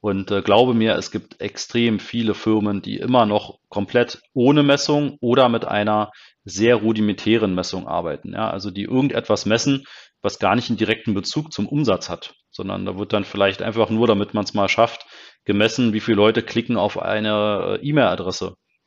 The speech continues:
oder wie viele Leute sind länger als fünf Minuten auf der Seite. Ja, aber das ist noch nicht gleich dein Umsatz. Ja, das ist schon nicht, nicht so schlecht, um überhaupt die Qualität so ein bisschen zu unterscheiden, aber das ist natürlich noch nicht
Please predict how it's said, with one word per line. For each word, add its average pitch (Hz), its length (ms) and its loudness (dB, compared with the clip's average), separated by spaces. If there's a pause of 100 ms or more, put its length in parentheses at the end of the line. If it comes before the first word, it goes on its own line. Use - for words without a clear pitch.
(160)
oder 104 420 2
wie 107 100 -4
viele 104 320 2
Leute 101 400 2
sind 98 240 -4
länger 101 260 0
als 87 180 -4
fünf 107 240 -4
Minuten 110 300 -4
auf 82 140 -6
der 98 120 -6
Seite. 101 400 0 (280)
Ja, 110 120 -4
aber 95 180 -4
das - 280 0
ist - 180 -10
noch 98 120 -6
nicht 110 220 -6
gleich 98 240 -2
dein 90 160 -6
Umsatz. 95 460 -6
Ja, 107 120 -4
das 95 160 -8
ist - 120 -10
schon 92 180 -4
nicht, - 340 -8
nicht 107 180 -4
so 87 120 -8
schlecht, - 500 2 (720)
um 120 400 2
überhaupt 104 340 2
die 104 100 -4
Qualität 110 600 2
so 107 80 -4
ein 95 260 -2
bisschen 160 360 2
zu 165 120 -4
unterscheiden, 147 640 2
aber 101 360 4
das 98 180 -4
ist - 160 -10
natürlich 98 420 -6
noch 87 120 -8
nicht - 420 -4